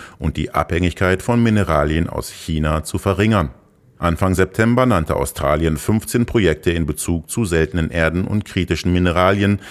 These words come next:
die es im Rahmen der gemeinsamen Bemühungen mit den U S A unterstützen will. Hierbei wolle man der Dominanz Chinas auf dem Markt begegnen, hieß es.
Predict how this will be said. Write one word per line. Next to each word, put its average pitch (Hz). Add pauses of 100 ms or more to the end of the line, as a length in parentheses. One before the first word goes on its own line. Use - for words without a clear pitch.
(180)
die 95
es 87
im 82
Rahmen 90
der 104
gemeinsamen 85
Bemühungen 85
mit 85
den 90
U 90
S 85
A 92
unterstützen 107
will. 73 (540)
Hierbei 87
wolle 98
man 113
der 127
Dominanz 92
Chinas 87
auf -
dem 85
Markt 76
begegnen, 92
hieß 73
es. -